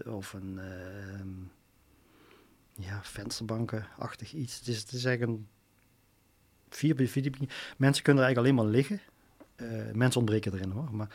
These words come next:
het zijn alleen maar de, de interieurs. Eh, dus de hoogte van iedere verdieping is ongeveer zeventig, zestig, zeventig centimeter. En dan wel het, eh, formaat, een smal bed ongeveer.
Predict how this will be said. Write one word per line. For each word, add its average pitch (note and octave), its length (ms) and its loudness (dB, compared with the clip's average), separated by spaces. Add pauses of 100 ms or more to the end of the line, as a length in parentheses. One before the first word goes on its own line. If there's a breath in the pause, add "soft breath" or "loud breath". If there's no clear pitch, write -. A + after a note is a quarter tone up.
(340 loud breath)
het G#2 200 -2
zijn B2+ 160 10
alleen B2+ 200 8
maar B2 100 6
de, G#2+ 240 2
de G#2+ 180 -2
interieurs. B2 760 -2 (100)
Eh, C#3 100 -4 (960)
dus A2 460 -4
de A2+ 100 -4
hoogte C#3 560 2 (260)
van - 340 -4
iedere B2 280 2
verdieping B2 520 0
is A2+ 140 -6
ongeveer G#2 460 -6
zeventig, G2+ 460 -8
zestig, - 280 -6
zeventig G#2+ 300 -4
centimeter. A#2+ 640 -6 (840 loud breath)
En A2 160 0
dan G#2+ 160 4
wel A2+ 380 6
het, A2 300 -8
eh, G#2+ 160 -4
formaat, A2 640 0
een G#2+ 180 -4
smal G2+ 340 0
bed - 380 -8 (140)
ongeveer. A2+ 640 -6